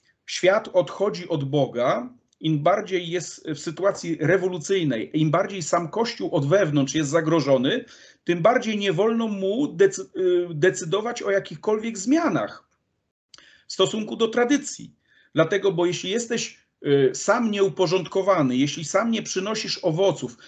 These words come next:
jeśli jesteś gnijącym albo s-, y, schnącym drzewem, to nie możesz decydować o tym, y, co,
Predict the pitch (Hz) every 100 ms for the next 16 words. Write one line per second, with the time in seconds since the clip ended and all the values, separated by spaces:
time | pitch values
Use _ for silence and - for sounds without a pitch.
0 | - - 143 170 190 202 170 143 151 175
1 | 190 220 214 180 165 170 160 147 - -
2 | 160 151 151 - - 180 226 208 - 156
3 | 135 156 190 113 98 92 - _ _ _
4 | - _ _ 180 185 214 269 269 220 143
5 | _ _ _ _ _ _ 175 175 170 180
6 | 180 185 185 - 175 175 196 202 - _
7 | _ 156 160 156 151 147 - 220 220 -